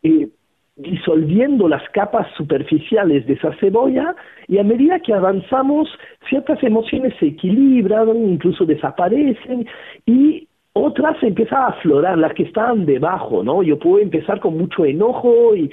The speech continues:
y el enojo se me va pasando y voy descubriendo que detrás de ese enojo ahí había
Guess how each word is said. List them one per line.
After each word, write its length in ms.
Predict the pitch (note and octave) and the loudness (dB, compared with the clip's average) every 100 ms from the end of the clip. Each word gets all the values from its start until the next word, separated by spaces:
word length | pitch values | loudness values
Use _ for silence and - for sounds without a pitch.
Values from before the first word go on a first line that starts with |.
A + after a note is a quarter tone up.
| - - - | -10 -12 -2
y 100 | C#3+ | 0
el 80 | |
enojo 320 | D3+ G3+ G#3+ C#3+ | 2 0 0 -2
se 120 | D#3+ | 0
me 120 | D3 | 0
va 160 | D#3 E3+ | -2 -4
pasando 520 | G3 - A#3 B3 C4+ | -6 -2 -2 0 2
y 40 | |
voy 160 | F3 F3 | 2 2
descubriendo 680 | E3+ - E3 G#3 A3+ B3+ A3+ | -2 0 2 2 2 0 -2
que 120 | - | -2
detrás 440 | D3 D3+ F#3 A3+ | -2 -4 -4 -2
de 100 | A#3+ | -2
ese 240 | A3 D#3+ C#3+ | -2 -2 0
enojo 420 | E3 G#3 D4 D#4 | 0 0 0 0
ahí 240 | G3 G3+ | 2 0
había 320 | A3 C#4 E4+ | 0 0 -2